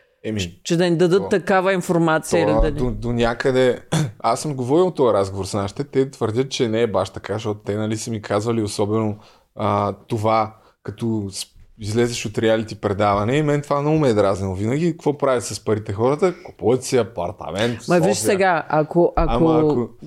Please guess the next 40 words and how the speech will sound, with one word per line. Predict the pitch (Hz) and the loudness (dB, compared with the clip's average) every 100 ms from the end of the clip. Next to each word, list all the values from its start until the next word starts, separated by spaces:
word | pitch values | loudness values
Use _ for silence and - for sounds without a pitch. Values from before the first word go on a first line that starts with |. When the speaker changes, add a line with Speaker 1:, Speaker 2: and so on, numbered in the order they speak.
| - | -12
Speaker 2:
се | - | 0
Speaker 1:
и- | 113 | 2
Speaker 2:
замислиш, | 185 185 233 285 262 | 4 4 2 2 0
ще | - 208 | 0 2
можеш | 185 196 | 2 2
да | 214 | 2
го | 185 | 2
купиш, | - 190 202 - | -2 -4 -4 0
нали, | 165 160 | -2 -2
като | 160 151 | -4 -8
пасив | - 143 - 156 | -4 -4 -2 -2
или | 190 196 | 0 0
актив. | 196 - 220 185 - _ _ _ | 0 -2 0 0 -6 _ _ _
Е, | 143 | -2
там | - 180 214 | 0 2 2
вече | 208 269 - | 2 0 0
ти | 302 240 | -2 0
трябва | 262 254 240 214 214 | 2 4 4 4 2
къл | - 226 214 | 4 4 6
и | 208 | 4
Speaker 1:
Да. | 180 | 4
Speaker 2:
знания, | 180 175 175 170 | 4 4 2 0
за | 156 156 | 0 -2
да | 156 | 0
го | 151 156 - - - _ _ | 0 -2 -6 -18 -18 _ _
Speaker 1:
И, | 147 | 2
е, | 180 202 208 202 190 165 160 151 _ _ - 160 165 | 4 6 4 2 0 -8 -16 -18 _ _ -12 -8 0
имало | 170 202 208 196 | 2 4 6 4
го | 147 147 | 6 4
е | 123 | 2
това, | - 127 | 0 2
нали, | 120 120 | 2 2
дай | 117 127 131 | 2 0 0
сега | 117 113 | 0 0
вкарай | 110 - 110 107 | 0 0 0 2
колкото | 107 104 - | 0 -4 -6
се | - | -4
може | 101 98 98 | -2 -2 -2
повече | 110 101 - 95 | 0 0 0 -6
пари, | 95 110 185 202 | 0 2 4 2